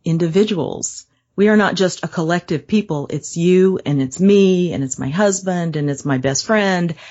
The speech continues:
And as we talk and work our way through issues or just live our lives, that is where you change a country.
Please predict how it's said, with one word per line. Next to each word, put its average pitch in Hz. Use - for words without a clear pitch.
And 170
as 170
we 185
talk 208
and 156
work 196
our 170
way 160
through 208
issues 180
or 165
just 165
live 190
our 156
lives, 156
that 202
is 151
where 151
you 135
change 151
a 139
country. 156